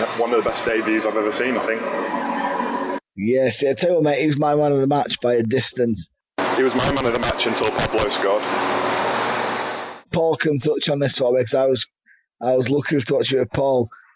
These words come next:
Speaker 2: and, uh, in about the eighteenth minute, Pablo nutmegged one of their players, then nutmegged him again, and went through, and you kinda going, "Pablo's just up to the same business once again," but Ben White was unbelievable. Paul, touch on that, please, mate.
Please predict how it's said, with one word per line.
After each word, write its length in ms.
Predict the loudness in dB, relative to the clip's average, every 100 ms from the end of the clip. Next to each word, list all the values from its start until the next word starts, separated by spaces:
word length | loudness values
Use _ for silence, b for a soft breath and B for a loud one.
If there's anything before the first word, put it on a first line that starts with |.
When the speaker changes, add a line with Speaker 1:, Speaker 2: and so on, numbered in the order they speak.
| _ _
Speaker 2:
and, 260 | -2 0 2
uh, 240 | 2 0 0
in 160 | -2
about 200 | 2 2
the 80 | 4
eighteenth 460 | 2 2 0 0 0
minute, 320 | 2 0 -2 _ _ _ _ _ _ _ _
Pablo 400 | -4 0 2 2
nutmegged 600 | 2 0 0 0 0 0
one 140 | 0
of 60 | 2
their 200 | 2 0
players, 580 | 0 2 2 2 0 -8 _ _ _ _
then 220 | -2 0
nutmegged 400 | 2 2 2 0
him 120 | 2
again, 400 | 2 2 2 0 -4 B B -2
and 160 | 0
went 220 | 0 -2
through, 460 | -2 0 2 4 2
and 100 | 2
you 80 | 0
kinda 240 | 0 0
going, 320 | 0 0 0 -2
"Pablo's 560 | -2 0 2 2 0
just 180 | 0 0
up 100 | 0
to 100 | 0
the 100 | -2
same 440 | 0 0 2 2 2
business 480 | 2 0 0 0 0
once 220 | 0 0
again," 280 | 0 0 0
but 160 | -2 b b b b _
Ben 280 | 0 2 4
White 280 | 2 2 2
was 140 | 2
unbelievable. 720 | 2 2 2 2 2 2 0
Paul, 320 | 0 0 0 0
touch 300 | 0 0 0
on 80 |
that, 160 | 0 0
please, 320 | 0 0 2 2
mate. 240 | 0